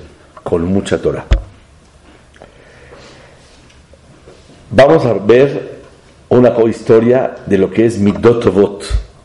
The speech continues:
en esta familia. Yo, la verdad, llevo quince años, catorce años que conozco a la familia Kotler. Han ido a sus cas-, sus casas en Indeikut y Baruch Hashem han venido a casa de nosotros,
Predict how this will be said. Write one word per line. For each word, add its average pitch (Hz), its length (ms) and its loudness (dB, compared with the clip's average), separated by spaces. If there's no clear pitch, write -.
en 87 140 -4
esta 98 200 -4
familia. 82 420 -6
Yo, 117 220 4
la 107 100 4
verdad, 104 440 -2
llevo 101 380 0
quince 107 400 -2
años, 95 240 -4
catorce 98 440 0
años 95 400 -4
que - 140 -16
conozco 107 720 -4
a 92 80 -2
la 95 80 0
familia 95 400 -2
Kotler. - 400 -6
Han 101 480 -2
ido 113 240 4
a - 20 0
sus - 220 -12
cas-, - 280 0
sus - 160 -12
casas 101 360 0
en 90 100 -2
Indeikut 101 640 0
y - 60 -6
Baruch 98 180 2
Hashem 101 320 2
han 98 160 -2
venido 101 300 0
a - 40 -14
casa 98 220 -2
de 92 100 -2
nosotros, 101 540 0